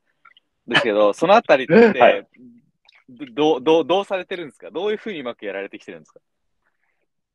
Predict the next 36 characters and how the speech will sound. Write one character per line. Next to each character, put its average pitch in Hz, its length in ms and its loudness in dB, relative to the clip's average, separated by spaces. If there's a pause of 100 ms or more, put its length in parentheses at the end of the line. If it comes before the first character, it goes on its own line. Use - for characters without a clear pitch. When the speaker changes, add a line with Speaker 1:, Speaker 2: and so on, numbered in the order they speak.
(160)
Speaker 2:
あ、 101 160 -2
そ 156 220 6
う - 20 0
で 104 80 0
す - 120 -14
ね。 92 400 -4
え 107 120 -10
っ 101 60 -14
と、 - 80 -20
結 - 280 -4
構、 107 640 2 (140)
役 131 280 -8
割、 143 440 0 (100)
あ 107 120 -10
の、 101 420 -8
明 165 220 -2
確 180 240 -2
に 160 300 -8 (680)
あ 127 100 -4
ん 156 40 -4
ま 151 80 2
り 131 60 0
分 123 160 0
け 156 220 2
て 90 320 -8
な 110 240 -8 (680)
い 113 140 -12
で - 180 -16 (120)
す 101 80 -20
ね。 92 260 -12 (120)
今 113 200 -4
ま 110 160 0
で 95 80 -6
は、 85 260 -6 (140)
特 - 220 -14
に。 - 180 -20